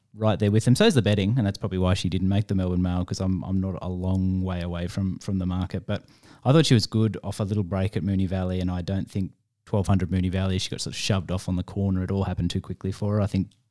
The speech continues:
fourteen hundred's a, a better spot for her. So, um, yeah, she was, she was okay there. She'd been absolutely thrashed by Espiona before that, but I think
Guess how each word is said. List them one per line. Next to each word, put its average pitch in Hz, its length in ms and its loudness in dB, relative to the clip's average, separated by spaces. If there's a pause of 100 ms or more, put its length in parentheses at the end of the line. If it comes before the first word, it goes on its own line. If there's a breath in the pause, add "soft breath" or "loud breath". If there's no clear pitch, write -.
(120)
fourteen 98 280 -2
hundred's 90 340 0
a, 82 100 -2
a 90 100 -4
better 90 280 -4
spot - 300 -6
for - 100 -6
her. 85 220 -8
So, 95 260 -4
um, 90 260 -2 (1000 loud breath)
yeah, 147 160 6
she 165 140 4
was, 135 180 4
she - 140 2
was 139 100 4
okay 110 300 4
there. 101 100 0
She'd 98 140 -2
been 110 140 2
absolutely - 520 -6
thrashed - 400 0
by 90 160 -2
Espiona 95 500 -2
before 98 340 -2
that, 92 220 -6
but 90 120 -8
I 95 60 -4
think 95 220 -6